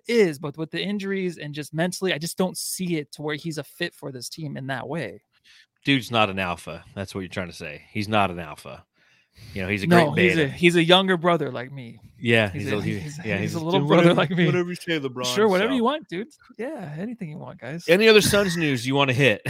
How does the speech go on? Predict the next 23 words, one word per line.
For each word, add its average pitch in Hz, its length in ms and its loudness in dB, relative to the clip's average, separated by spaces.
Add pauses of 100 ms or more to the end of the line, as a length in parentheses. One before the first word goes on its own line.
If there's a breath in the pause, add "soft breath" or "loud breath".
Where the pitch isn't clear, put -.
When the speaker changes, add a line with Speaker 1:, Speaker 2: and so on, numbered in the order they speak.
(180)
Speaker 2:
<laughs> - 500 0 (720 soft breath)
Speaker 1:
Nah, 110 320 -10
I 127 40 -10
don't 147 140 -8
think 131 120 -10
there's 120 180 -10
anything 120 280 -10
else 120 180 -10
Speaker 2:
<laughs> - 0 -
Speaker 1:
going - 220 -6
on, 147 180 4
Speaker 2:
There's 143 140 4
Speaker 1:
is 123 40 -2
there? 143 80 2
Speaker 2:
nothing 151 140 0
else 131 140 -2
going 131 200 2
on 135 160 0
right 113 160 -2
now. 98 180 -6
So, 120 200 -8
all 156 160 0
right. 156 240 4